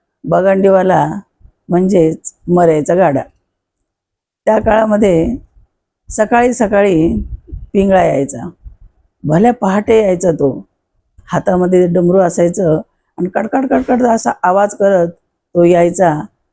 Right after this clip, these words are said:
त्याचा आवाज शांतता चिरवून जायचा आणि एक हुरहुर, एक भीती आणि आनंदसुद्धा वाटायचा. ब-, गाढ झोपेतच असायचो आम्ही,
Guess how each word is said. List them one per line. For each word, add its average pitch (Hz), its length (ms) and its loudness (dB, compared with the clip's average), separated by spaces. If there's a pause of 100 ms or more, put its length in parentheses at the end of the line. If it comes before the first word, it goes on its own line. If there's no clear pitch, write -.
(120)
त्याचा 170 220 -2
आवाज 190 560 -2 (320)
शांतता 202 520 0
चिरवून 202 520 0
जायचा 175 540 2 (440)
आणि 226 160 2
एक 226 120 2 (180)
हुरहुर, 202 600 2 (120)
एक 170 220 -2
भीती 175 540 2
आणि 180 180 -2
आनंदसुद्धा 196 720 0
वाटायचा. 156 540 -2 (520)
ब-, - 180 -8
गाढ 254 220 0
झोपेतच 240 460 0
असायचो 208 360 0
आम्ही, 175 400 2